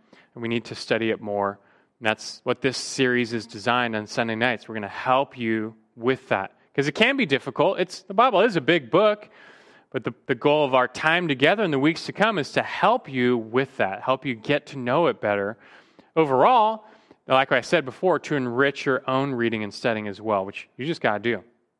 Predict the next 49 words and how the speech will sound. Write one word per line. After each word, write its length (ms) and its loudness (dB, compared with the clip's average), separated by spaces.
I 80 -4
can't 220 0
read 160 4
it 60 -2
for 260 4
you. 180 0
Well, 100 6
I 20 2
guess 160 0
we 80 -4
could. 240 4
We 80 -2
could 100 -2
sit 220 0
and 80 -4
read 140 4
it 100 -4
together. 460 0
That'd 180 4
take 140 2
a 20 0
long 160 4
time. 320 0
You 80 -2
need 100 -2
to 60 -8
be 80 0
reading 300 0
it 160 -4
yourself 360 -2
as 140 -12
well. 260 -6
Now, 100 6
with 80 0
a 20 0
little 160 6
bit 80 6
of 80 2
time 200 2
we 60 2
have 140 2
left, 260 4
I 60 4
wanna 180 2
accomplish 420 0
one 140 2
more 160 2
thing 300 -2
here. 320 0